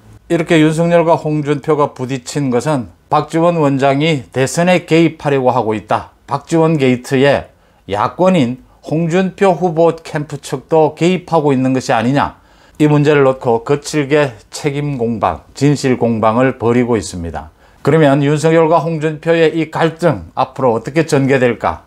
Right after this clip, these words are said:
한번 여러분들과 따져보고자 합니다. 송은재 티비 시작합니다. 아직 구독자가 아니신 분은 좀 귀찮으시더라도 구독 버튼 눌러주시면 저에게 큰 힘이 된다는 말씀 드립니다.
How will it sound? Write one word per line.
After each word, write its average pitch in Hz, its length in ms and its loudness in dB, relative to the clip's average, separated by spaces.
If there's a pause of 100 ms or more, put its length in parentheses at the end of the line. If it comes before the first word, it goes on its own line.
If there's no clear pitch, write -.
한번 113 440 -4
여러분들과 107 720 -2
따져보고자 92 600 -2
합니다. 78 340 -10 (1000)
송은재 185 380 2
티비 160 340 2
시작합니다. 104 1040 -4
아직 143 380 -2
구독자가 135 640 0
아니신 123 480 -4
분은 110 360 -6
좀 107 240 -8
귀찮으시더라도 123 1300 0 (340)
구독 139 340 -2
버튼 135 440 -4
눌러주시면 104 720 -2
저에게 104 480 -2
큰 143 400 -4
힘이 131 400 -4
된다는 110 380 -2
말씀 98 460 -4
드립니다. 82 600 -8